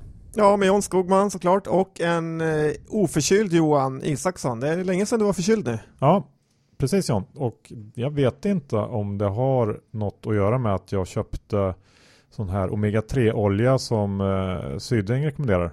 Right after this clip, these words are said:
Speaker 2: Sen dess har jag inte varit sjuk.
Speaker 1: Okej, inga
Speaker 2: Ja.
Speaker 1: gratis reklam,
Speaker 2: Eller så har
Speaker 1: Johan.
Speaker 2: börsen gått ner, jag vet inte.
Speaker 1: Det kan vara det också förmodligen. Vi ska tacka digiro punkt se
Speaker 2: Ja.
Speaker 1: för att, eh, de stöttar Börspodden.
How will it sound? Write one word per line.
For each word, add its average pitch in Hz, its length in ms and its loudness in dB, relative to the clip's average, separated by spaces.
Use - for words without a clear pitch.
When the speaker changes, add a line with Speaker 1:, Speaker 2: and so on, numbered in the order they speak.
Speaker 2:
Sen - 160 -4
dess 147 160 -2
har 160 60 2
jag 151 40 2
inte 139 100 -8
varit 131 100 -6
sjuk. - 340 -2
Speaker 1:
Okej, 127 560 0
inga 160 200 0
Speaker 2:
Ja. 151 60 2
Speaker 1:
gratis 139 500 0
reklam, 127 200 4
Speaker 2:
Eller 175 80 6
så 190 100 4
har 180 60 8
Speaker 1:
Johan. 185 120 4
Speaker 2:
börsen 120 240 4
gått 110 100 0
ner, 90 120 2
jag 120 80 2
vet 127 120 0
inte. 87 160 -6
Speaker 1:
Det 151 100 -6
kan 160 160 -2
vara 143 120 2
det 131 80 4
också 135 300 -4
förmodligen. 98 680 -8
Vi 185 220 2
ska 196 280 2
tacka 175 420 -2
digiro 165 560 2
punkt - 360 4
se 170 200 -4
Speaker 2:
Ja. 208 140 -2
Speaker 1:
för 160 280 0
att, 143 500 -4
eh, 131 180 -4
de 151 400 -2
stöttar 165 800 4
Börspodden. 117 840 2